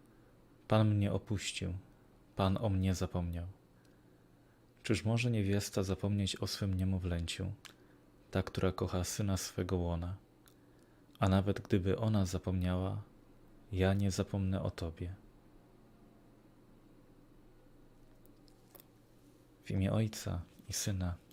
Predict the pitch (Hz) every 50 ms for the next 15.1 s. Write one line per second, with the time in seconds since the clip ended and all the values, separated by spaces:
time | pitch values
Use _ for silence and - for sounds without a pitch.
0 | - - 107 101 101 90 92 90 87 - - - 92 87 85 85 - 98 98 95
1 | 95 92 90 90 - - - - - - _ _ _ _ - - - - - -
2 | 95 90 85 82 82 87 87 - - - - - - - - - - - - -
3 | - - - - _ - - - - - - - - - - _ _ _ _ _
4 | _ - - 127 127 - - 117 110 101 98 104 98 98 - 101 95 - - 107
5 | - 113 107 98 - - 120 110 110 110 98 - - - 98 95 98 - 92 -
6 | - 98 95 - - 107 98 98 - - - - 101 - - - - 90 85 85
7 | 82 87 90 - - - - - - - - - - - - - - 98 92 104
8 | 95 95 - 98 - - - - 107 104 98 98 98 90 90 95 92 92 92 87
9 | 95 92 98 101 104 104 - - 98 98 - 95 95 - - 95 - - - -
10 | 95 95 92 - - - - - - - - - - - - 101 95 95 90 -
11 | - 90 - - 95 90 90 87 87 90 98 - - - - - - - - -
12 | - - - - - - - - - - - 110 107 117 110 107 107 107 - -
13 | - 127 117 110 101 - - - - - - - - 113 104 104 101 95 90 -
14 | - - 101 - - - 98 - 104 92 92 98 92 87 - - - - 87 82
15 | - -